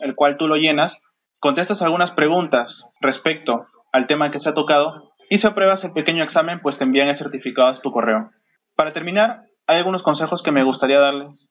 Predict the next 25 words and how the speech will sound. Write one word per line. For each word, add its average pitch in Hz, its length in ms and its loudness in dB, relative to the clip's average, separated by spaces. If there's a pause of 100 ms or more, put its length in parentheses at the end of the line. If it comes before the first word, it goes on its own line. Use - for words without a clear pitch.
(200)
cuando 143 200 2
vayan 175 200 4
a 135 40 -6
utilizar 147 360 0
estas 143 180 -8
plataformas. 120 680 0 (300)
Como 156 220 4
pueden 196 240 2
ver, - 360 0 (140)
son - 180 2
recursos 180 520 0
muy 175 180 2
potentes. 147 640 -2 (500)
Yo 175 140 2
conozco 185 380 0
estos 175 180 0
básicamente 165 600 0
porque 147 260 -4
son 151 140 0
las 147 140 2
especialidades 139 600 0
que 147 80 -6
más 131 180 2
me 139 100 0
interesan. 135 500 -2